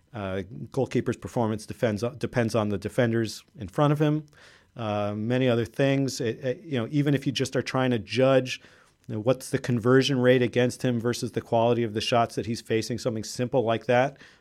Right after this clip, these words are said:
there can be a lot of noise from season to season. And so when we look at goalkeepers, we tend to wanna look at long series of data,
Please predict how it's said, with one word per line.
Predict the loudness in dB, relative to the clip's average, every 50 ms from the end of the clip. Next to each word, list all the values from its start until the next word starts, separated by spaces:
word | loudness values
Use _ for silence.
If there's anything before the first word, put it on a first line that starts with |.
| _ _
there | -4 -2
can | -2 -2 0
be | 2 2
a | 2
lot | 2 4 4 4 2
of | 2
noise | 0 0 0 0 0 -2 -2
from | -4 -8
season | -6 -4 -4 -4 -4 -4
to | -6
season. | -8 -4 -2 -2 -2 -2 -4 -4
And | -4 -4 -2
so | 2 4 4 4 2 0 -6 -14 -20 -20 _
when | -4 -2 0
we | 2 2
look | 2 2 2 2
at | 0 4
goalkeepers, | 6 6 6 6 4 0 0 0 0 -2 -2
we | -4 -6
tend | -6 -6 -4 -2 0 0 0
to | 0 0
wanna | 0 2 2 2 2
look | 2 2 2 0 0
at | -2 -4 -2
long | 0 2 4 6 6 6 6 6 4 4 2 0 -2 -4
series | -6 -2 2 4 4 4 4 2
of | 0 -2
data, | 0 2 2 2 2 0 -2 -4